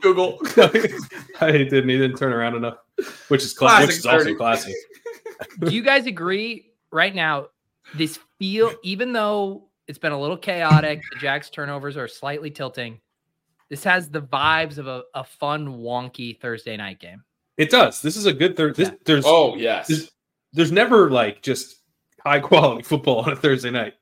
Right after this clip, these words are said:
Speaker 3: No.
Speaker 2: It's gonna be weird, but this is fun
Speaker 3: Well,
Speaker 2: weird.
Speaker 3: and I associate my, my immediate association with the Jags on Thursday night was they played that game against the Titans last year, deep into the season. That was that must-win game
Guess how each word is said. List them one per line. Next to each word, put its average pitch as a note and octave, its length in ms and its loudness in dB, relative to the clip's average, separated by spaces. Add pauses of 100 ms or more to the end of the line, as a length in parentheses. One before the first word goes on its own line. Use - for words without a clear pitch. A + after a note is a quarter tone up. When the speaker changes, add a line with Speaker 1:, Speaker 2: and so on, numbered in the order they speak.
(140)
Speaker 3:
No. A3 180 2
Speaker 2:
It's C3 120 -6
gonna G3 220 8
be D#3 120 2
weird, B2+ 420 0 (560)
but C#3+ 100 -2
this G#3 140 -2
is D#3 80 -6
fun E3 240 -4
Speaker 3:
Well, A#2 120 2
Speaker 2:
weird. F#2 140 -10 (500)
Speaker 3:
and G#3 160 2
I F#3 160 4
associate G3+ 880 -6 (320)
my, F3+ 240 -2 (100)
my E3+ 140 -2
immediate F#3 500 -6
association D3+ 800 -6
with B2+ 300 -10 (200)
the C3 120 -10
Jags D3+ 380 -4
on C3+ 120 -8
Thursday C3+ 380 -12
night D#3+ 280 -6
was B2+ 160 -12
they B2+ 120 -10
played D3+ 260 -10
that B2+ 160 -8
game B2+ 500 -10 (160)
against C3 300 -10
the A2 60 -14
Titans B2+ 500 -12
last A#2 320 -8
year, A#2 180 -10
deep C3 240 -12
into C3 120 -12
the A2+ 80 -12
season. C#3 340 -10
That A#2 140 -8
was G#2+ 100 -14
that A#2+ 180 -6
must-win B2 460 -6
game E3 360 -8